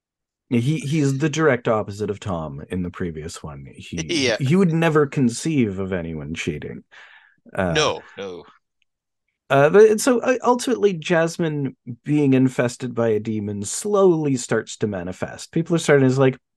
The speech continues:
Speaker 1: "Something's wrong with that kid, huh?" <laughs>
Speaker 2: Yeah, yeah. Like, she, she stares at an aquarium to blow it up. Uh,
Speaker 1: Pretty cool. Doing some Omen shit.
Speaker 2: Yeah. Um,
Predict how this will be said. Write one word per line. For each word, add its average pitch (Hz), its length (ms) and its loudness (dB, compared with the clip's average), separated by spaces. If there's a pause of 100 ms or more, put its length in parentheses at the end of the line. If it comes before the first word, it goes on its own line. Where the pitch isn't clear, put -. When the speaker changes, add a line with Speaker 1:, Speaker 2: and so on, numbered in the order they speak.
(360)
Speaker 1:
"Something's 381 260 -8
wrong 254 160 2
with 254 100 -2
that 214 140 2
kid, 214 260 2
huh?" 107 260 -6 (200)
<laughs> 170 100 2 (320)
Speaker 2:
Yeah, 196 440 0 (100)
yeah. 156 300 0
Like, 123 240 -6
she, 147 420 -10 (300)
she 156 260 -8
stares 156 680 -2
at 147 140 -8
an 127 120 -12 (120)
aquarium 127 680 -6
to 113 100 -12
blow 117 340 -4
it 107 80 -2
up. 104 340 0 (840)
Uh, 87 260 -6
Speaker 1:
Pretty 185 160 2
cool. 165 200 6
Doing 180 220 4
some 185 180 -2
Omen 139 340 0
shit. 127 340 -2 (400)
Speaker 2:
Yeah. 127 220 -2 (640)
Um, 107 540 -6